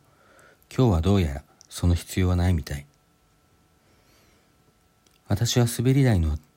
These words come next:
階段のあたりに行き、目をつぶり、精神を集中する。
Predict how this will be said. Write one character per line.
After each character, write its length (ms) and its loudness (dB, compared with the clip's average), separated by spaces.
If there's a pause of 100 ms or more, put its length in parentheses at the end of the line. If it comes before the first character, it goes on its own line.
(140)
階 200 2
段 160 4
の 120 2
あ 60 0
た 100 0
り 100 -4
に 160 -4
行 100 -10
き、 160 -16 (760)
目 120 2
を 100 2
つ 140 -8
ぶ 120 -2
り、 160 -6 (360)
精 260 2
神 320 -4
を 60 -8
集 240 -2
中 200 -6
す 180 -8
る。 120 -12